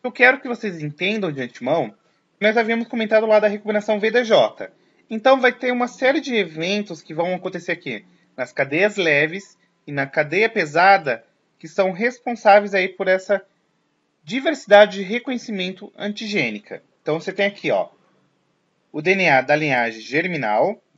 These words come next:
Então, você tem aqui a g-, o gene V, J e C. E aí você tem um evento de recombinação somática, ou a recombinação V D J, no qual você vai ter aqui a junção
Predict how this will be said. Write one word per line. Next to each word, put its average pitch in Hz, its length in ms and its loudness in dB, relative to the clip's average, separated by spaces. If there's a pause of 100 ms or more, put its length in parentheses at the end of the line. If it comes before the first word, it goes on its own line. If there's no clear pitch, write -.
Então, 120 160 -10
você - 120 -20
tem 135 140 -12
aqui 131 220 -10
a 110 140 -6
g-, 110 220 -20 (340)
o 117 80 -20
gene 120 360 -8
V, 190 540 -4 (720)
J 143 760 0
e 117 100 -20
C. 170 440 -4 (480)
E 135 60 -6
aí 135 80 -2
você - 120 -12
tem 170 100 -4
um 170 60 -2
evento 151 300 -6
de 143 80 -12
recombinação 147 600 -8
somática, 175 640 -2
ou 135 200 2
a 123 40 0
recombinação 135 540 -10
V 123 100 -8
D 147 120 -6
J, 170 440 0 (440)
no 165 120 -4
qual 180 140 4
você 165 200 -2
vai 170 120 -2
ter 180 120 -2
aqui 180 160 -4
a 170 60 4
junção 156 580 -4